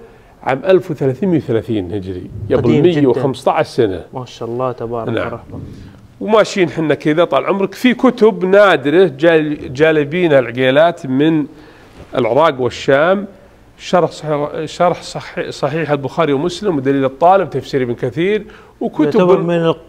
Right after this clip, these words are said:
Speaker 2: الكتب القديمة
Speaker 1: النادرة.
Speaker 2: جدًا
Speaker 1: في،
Speaker 2: والنادرة.
Speaker 1: في شيء له ميتين سنة عندنا.
Speaker 2: ما شاء الله
Speaker 1: نعم.
Speaker 2: تبارك الرحمن.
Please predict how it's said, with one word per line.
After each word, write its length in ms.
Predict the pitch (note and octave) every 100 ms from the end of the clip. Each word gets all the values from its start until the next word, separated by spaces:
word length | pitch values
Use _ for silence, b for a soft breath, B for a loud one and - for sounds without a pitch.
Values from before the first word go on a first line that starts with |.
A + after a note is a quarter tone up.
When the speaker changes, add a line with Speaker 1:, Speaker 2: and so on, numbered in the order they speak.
| -
Speaker 2:
الكتب 300 | F#3+ G#3+ E3
القديمة 500 | C#3+ B2+ - C#3 F3
Speaker 1:
النادرة. 220 | F#3+ A#3
Speaker 2:
جدًا 140 | G3+ F#3
Speaker 1:
في، 40 |
Speaker 2:
والنادرة. 640 | F#3 E3 F#3 G#3+ D#3+ C3 A#2
Speaker 1:
في 120 | G3
شيء 300 | - A3+ A3
له 140 | G#3+
ميتين 360 | F#3+ F#3+ G#3 G3+
سنة 300 | - D#3+ A#2+
عندنا. 260 | G#2+ E3 E3
Speaker 2:
ما 60 |
شاء 220 | A#2+ C3
الله 240 | A#2+ C3+ C#3+
Speaker 1:
نعم. 140 | G#2+
Speaker 2:
تبارك 380 | A#2+ A#2+ A#2 -
الرحمن. 380 | A2+ A2+ -